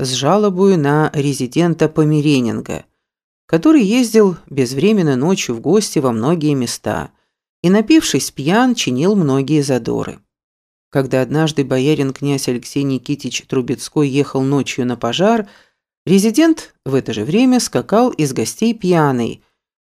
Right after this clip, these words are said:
вынул шпагу наголо. Фонарь, который несли перед боярином, разбил. Самого боярина хотел поколоть.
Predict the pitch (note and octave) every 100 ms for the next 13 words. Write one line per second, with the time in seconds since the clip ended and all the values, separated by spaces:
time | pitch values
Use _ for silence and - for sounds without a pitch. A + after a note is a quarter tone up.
0 | _ _ B2+ F3 C4+ B3+ A#3+ G3 - -
1 | F3+ F#3+ E3+ E3+ D#3 D3 C#3 B2 A2 -
2 | _ _ _ _ - C#3+ C#3+ F3+ E3+ -
3 | - B2+ B2+ B2 B2+ - D3+ D#3 A#2+ -
4 | C3 A#2 A#2 A2+ F3 G#3 G3+ F#3 F#3+ G3
5 | D3+ C3+ A#2 A2 - _ _ _ _ -
6 | - G#3 B3+ D4+ F3 A#2+ A2+ A2+ G2 -
7 | _ _ _ - G#3+ C#4 C4 - A#3+ B3
8 | G#3 C3 C3 -